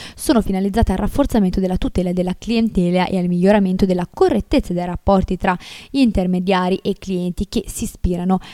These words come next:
ai seguenti principi. Allora, vediamo quali sono questi principi di trasparenza bancaria. Allora, sicuramente la semplificazione della documentazione messa a disposizione della clientela. E quindi ciò cosa comporta? Comporta una semplificazione, uno snellimento dei contenuti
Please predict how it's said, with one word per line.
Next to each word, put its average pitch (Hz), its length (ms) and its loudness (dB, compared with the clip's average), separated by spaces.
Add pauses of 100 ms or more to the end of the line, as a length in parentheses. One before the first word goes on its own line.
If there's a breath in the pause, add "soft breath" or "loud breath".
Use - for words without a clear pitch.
(140 loud breath)
ai - 420 -4
seguenti 196 500 0
principi. 185 520 2
Allora, 220 200 6
vediamo 247 340 2
quali 294 340 6
sono 214 340 4
questi 185 420 0
principi 202 540 2
di 190 100 4
trasparenza 185 680 -2
bancaria. 180 640 -4 (380 loud breath)
Allora, 196 180 0
sicuramente 214 560 2
la 196 80 2
semplificazione 196 800 0
della 180 160 2
documentazione 190 880 0
messa 190 440 0
a - 20 -2
disposizione 190 760 2
della 175 200 -2
clientela. 170 680 -6 (640 loud breath)
E 294 60 -4
quindi 254 200 4
ciò 226 120 4
cosa 196 240 0
comporta? 185 580 0
Comporta 220 480 2
una 190 100 -2
semplificazione, 202 960 2
uno 185 220 4
snellimento 220 720 2
dei 185 160 2
contenuti 185 760 0